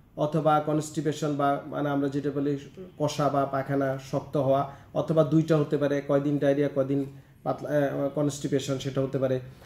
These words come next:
তারপরে পেটে বেলি, যে পা-, পেটে চামড়াতে ব্যথার কথা সে বলতে পারে, গ্যাস, অতিরিক্ত গ্যাস ফর্মেশন হওয়া, রুগীর বমি বমি ভাব, এগুলো হচ্ছে কমন ফিচার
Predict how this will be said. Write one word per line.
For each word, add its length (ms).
তারপরে 360
পেটে 280
বেলি, 360
যে 220
পা-, 600
পেটে 340
চামড়াতে 540
ব্যথার 300
কথা 240
সে 140
বলতে 240
পারে, 200
গ্যাস, 500
অতিরিক্ত 380
গ্যাস 400
ফর্মেশন 460
হওয়া, 200
রুগীর 260
বমি 300
বমি 300
ভাব, 400
এগুলো 240
হচ্ছে 200
কমন 320
ফিচার 340